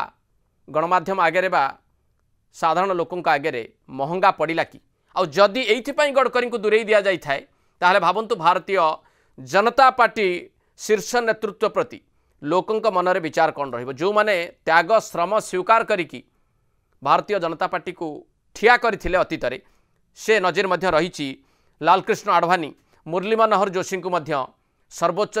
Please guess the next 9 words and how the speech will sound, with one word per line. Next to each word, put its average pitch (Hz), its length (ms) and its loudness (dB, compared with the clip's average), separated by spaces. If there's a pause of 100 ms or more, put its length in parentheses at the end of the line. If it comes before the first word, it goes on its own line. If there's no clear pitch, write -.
ନୀତି 175 180 -4
ନିର୍ଦ୍ଧାରକ 170 480 0 (300)
କମିଟିରୁ 165 420 -4
ଲଜ୍ଜାଜନକ 151 600 -2
ଭାବେ 127 260 -4 (560)
ବାହାର 135 260 0
କରାଯାଇଥିଲା 107 540 -10 (280)
ବା 156 100 0
ତାଙ୍କୁ 147 300 -8